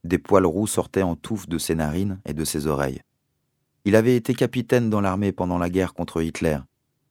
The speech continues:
et c'est pourquoi il continuait de se faire appeler capitaine Lancaster. Au lieu d'un simple docteur Lancaster.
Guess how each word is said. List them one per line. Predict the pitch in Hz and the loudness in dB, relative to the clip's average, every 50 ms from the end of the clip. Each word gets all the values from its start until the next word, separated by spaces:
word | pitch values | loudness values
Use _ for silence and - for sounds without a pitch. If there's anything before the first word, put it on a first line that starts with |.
| _ _ _ - | _ _ _ -8
et | - | -6
c'est | 82 - 92 | -4 -2 -4
pourquoi | - - 92 - - 107 104 | -4 -4 -8 -2 0 0 0
il | 92 | 0
continuait | - - 92 82 - - 92 90 90 92 | 0 -2 -4 -4 -4 -2 -2 0 0 2
de | 90 82 | 0 0
se | - - 82 | -2 -4 -6
faire | - - 87 78 | -4 -4 -2 -2
appeler | 76 - - 82 80 87 85 82 - _ _ _ _ _ _ _ _ _ _ - | -2 -4 -2 -2 0 0 0 -2 -4 _ _ _ _ _ _ _ _ _ _ 2
capitaine | - 107 - - 92 78 - - 95 90 90 | 2 4 4 2 -10 -8 -2 0 0 0 0
Lancaster. | 82 78 85 85 76 - 82 73 - - - 80 73 62 58 - - _ _ _ _ _ _ _ _ _ _ _ _ _ - | 0 -2 -2 -4 -4 -4 -6 -8 -8 -8 -6 -6 -6 -6 -6 -12 -16 _ _ _ _ _ _ _ _ _ _ _ _ _ 2
Au | 87 95 | 2 4
lieu | 95 101 101 | 4 4 4
d'un | 90 92 85 | 2 0 0
simple | - - 101 101 95 - - 82 | 0 0 0 -2 -2 -4 -6 -6
docteur | 82 95 85 - - - 104 92 78 | -2 -2 -2 -2 0 2 2 2 2
Lancaster. | 78 76 76 76 76 76 - - - 87 78 | 0 -6 -6 -6 -6 -8 -8 -6 -6 -8 -8